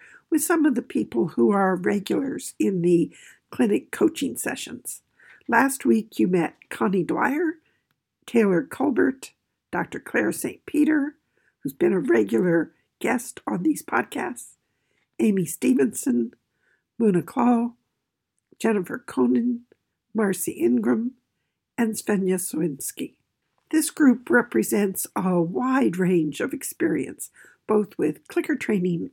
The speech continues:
and with horses. But each one of them is an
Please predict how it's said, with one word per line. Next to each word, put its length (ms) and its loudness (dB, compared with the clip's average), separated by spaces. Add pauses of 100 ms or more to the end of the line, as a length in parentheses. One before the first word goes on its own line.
(120)
and 240 0
with 200 -2
horses. 580 -8 (500)
But 220 0 (280)
each 320 -2
one 280 2
of 160 -4
them 240 -10 (440)
is 200 2
an 160 -2